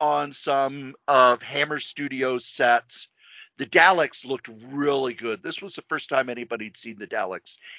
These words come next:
in color. And it was just fun. And it reminded me why, when I saw it at twelve years old, I was just, "I gotta have more Doctor Who. I gotta have more Doctor Who. I gotta have more Doctor Who."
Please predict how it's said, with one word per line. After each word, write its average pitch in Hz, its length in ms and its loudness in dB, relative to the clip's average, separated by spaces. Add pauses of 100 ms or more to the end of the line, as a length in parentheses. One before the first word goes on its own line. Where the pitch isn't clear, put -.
(200)
in 113 260 -10
color. 110 580 0 (2000)
And 139 260 2
it 147 140 0
was - 160 -8
just - 380 0 (100)
fun. 120 580 2 (360)
And 147 120 -4
it 156 120 -6
reminded 160 420 0
me 135 140 -8
why, 117 220 4
when 117 140 -6
I 117 120 -2
saw 135 240 -2
it 120 40 -6
at 120 120 -6
twelve 117 240 -4
years 104 180 -6
old, 123 240 0
I 101 60 -4
was 98 160 -6
just, 104 180 -10 (240)
"I 127 80 -6
gotta 117 220 -2
have 107 160 0
more 107 100 -6
Doctor 92 320 -4
Who. 143 220 -4
I - 40 -4
gotta 104 220 0
have 104 140 -2
more 98 100 -6
Doctor 87 320 -8
Who. 131 220 -2
I 85 40 -4
gotta 98 220 0
have 95 140 0
more 95 120 -6
Doctor 92 400 -4
Who." 147 220 0